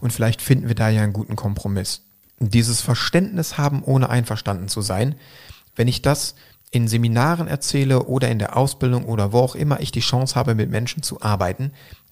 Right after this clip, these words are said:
dann führt meine Aussage, du sollst Verständnis haben, ohne einverstanden zu sein,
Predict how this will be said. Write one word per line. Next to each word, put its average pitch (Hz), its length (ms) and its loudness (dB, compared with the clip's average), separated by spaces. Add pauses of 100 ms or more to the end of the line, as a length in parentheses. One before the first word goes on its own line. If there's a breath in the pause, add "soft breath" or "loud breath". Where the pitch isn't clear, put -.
dann 98 220 0
führt - 760 -2
meine 104 300 -2
Aussage, 143 480 0
du 117 80 -2
sollst 110 260 -4
Verständnis 147 640 -4
haben, 135 240 -2
ohne 113 240 0
einverstanden 117 500 -6
zu 104 140 -8
sein, 110 240 -2